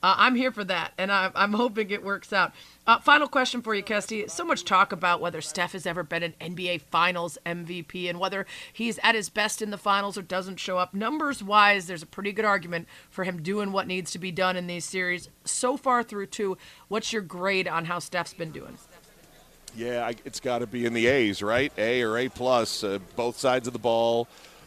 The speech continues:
Speaker 2: Uh, the offense is there, obviously, at thirty-one and a half points per game. He's getting rebounds, getting assists, getting t-, uh, getting his guys involved. Um, it's gotta be in the A's. I know we like to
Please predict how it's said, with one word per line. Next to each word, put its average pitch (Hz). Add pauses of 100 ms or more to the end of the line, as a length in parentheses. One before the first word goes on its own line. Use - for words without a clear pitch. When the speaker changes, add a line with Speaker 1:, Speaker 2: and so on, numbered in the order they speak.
(140)
Speaker 2:
Uh, 98
the 98
offense 120
is 110
there, 120
obviously, 110
at 95
thirty-one 113
and 110
a 101
half 107
points 117
per 113
game. 107
He's 80
getting 104
rebounds, 117 (440)
getting 120
assists, - (120)
getting 113
t-, -
uh, -
getting 113
his 107
guys 107
involved. 107 (340)
Um, 95 (180)
it's 98
gotta 117
be 113
in 107
the 107
A's. 107
I 101
know 113
we 113
like 110
to 104